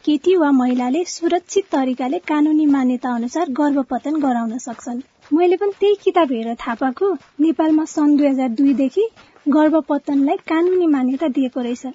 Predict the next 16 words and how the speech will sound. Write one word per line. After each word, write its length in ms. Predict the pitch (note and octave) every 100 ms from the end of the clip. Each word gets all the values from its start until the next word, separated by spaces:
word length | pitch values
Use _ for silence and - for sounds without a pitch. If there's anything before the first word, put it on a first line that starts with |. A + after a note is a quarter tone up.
| _ _ _ _
सबै 340 | F4 F4 G4+
प्रकारका 540 | G#4 F4 E4+ D4+ D#4 D4
गर्भलाई 580 | C4 C#4+ B3+ B3+ F4+
बाह्र 340 | C4 D4 D4 F4
हप्तासम्म 600 | D4+ - A#3+ - C4+ E4
गर्भपतन 640 | D#4 C#4+ C4+ - A#3+ C4
गराउन 360 | C#4+ B3+ A#3 A#3
सकिन्छ। 440 | C4 A#3 C4 A#3+ B3+ B3+ _ _ -
यदि 220 | E4+ F4
महिला 380 | E4 D4+ D4 F#4+
सोह्र 340 | - E4 E4
वर्षभन्दा 760 | C#4+ D#4 D#4 E4 C#4+ A#3+ B3 D#4
बढी 320 | D#4 D#4 D#4
उमेरकी 400 | D4 C#4+ C#4 C#4+
छिन् 300 | - C4 B3
भने 280 | A#3+ D4+